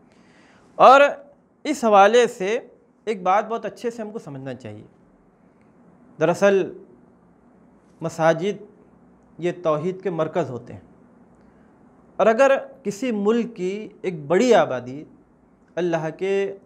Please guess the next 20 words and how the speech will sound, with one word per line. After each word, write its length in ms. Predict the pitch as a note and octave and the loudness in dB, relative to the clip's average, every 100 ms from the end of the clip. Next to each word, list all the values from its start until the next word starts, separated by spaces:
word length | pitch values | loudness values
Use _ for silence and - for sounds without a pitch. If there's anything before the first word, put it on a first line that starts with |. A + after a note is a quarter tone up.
| _ D#3+ | _ -4
तौहीद 540 | D#3 D#3 F3+ F3+ - | -2 -2 -2 -4 -6
के 220 | F3 F3 E3+ | -4 -4 -2
मराकिज़ 540 | D3+ D3+ D3+ D#3+ D#3 | 0 0 -2 -6 -10
के 140 | E3+ D#3 | -10 -8
ख़िलाफ़ 480 | D#3 C#3 C#3+ D3 | -6 -2 -2 -2
एक 180 | D#3 C#3 | -8 -12
पूरी 180 | D#3+ D#3+ | -10 -8
मुहिम 360 | D3+ D3 G#3 A3+ | -8 -4 -2 -2
चला 280 | F#3 D3 A#2+ | -2 -4 -4
रही 180 | A2+ | -8
है, 220 | A#2 B2+ - - _ _ _ _ | -10 -12 -14 -20 _ _ _ _
तो 80 | G#3 | -10
कि 160 | - A#3 | -6 -2
ये 180 | B3+ | 0
मुहिम 380 | B3 G3 F#3+ B3+ | 0 0 0 0
कोई 220 | B3 C#4 F#3+ | -2 -2 -2
गैर 360 | C#3 E3+ C4 | 2 4 4
शऊरी 360 | - G3+ A3+ C#4+ | 2 0 2 2
मुहिम 280 | B3+ G3 F#3+ | -2 -4 -6
नहीं, 260 | D3 A2+ | -8 -12